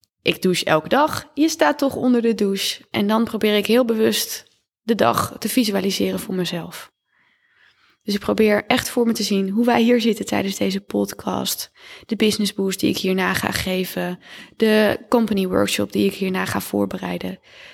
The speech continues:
Dus ik probeer dat echt voor me te zien en te voelen in mijn lichaam.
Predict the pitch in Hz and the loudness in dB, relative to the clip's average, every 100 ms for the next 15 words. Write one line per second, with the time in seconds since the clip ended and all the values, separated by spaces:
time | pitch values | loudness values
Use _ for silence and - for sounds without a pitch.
0 | - 226 - 214 220 214 - 302 320 - | -6 -4 -2 2 2 2 2 2 2 2
1 | 311 285 262 254 247 208 196 - 277 240 | 4 4 4 2 2 0 -4 0 2 2
2 | 220 196 208 - 233 | 0 -4 -4 -6 -6